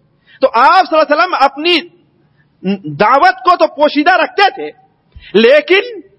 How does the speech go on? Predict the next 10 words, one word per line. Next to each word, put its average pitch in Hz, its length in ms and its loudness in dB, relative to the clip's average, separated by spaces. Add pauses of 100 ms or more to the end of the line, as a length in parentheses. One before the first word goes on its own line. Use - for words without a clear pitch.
(100)
اپنے 285 340 0
عمل 311 280 0
کو 311 140 0
آپ 302 180 0
نے 285 100 -4
پوشیدہ 277 440 0 (600)
نہیں 339 360 0
رکھا 196 360 -2
ہے۔ 110 160 -18 (720)
تو 226 80 4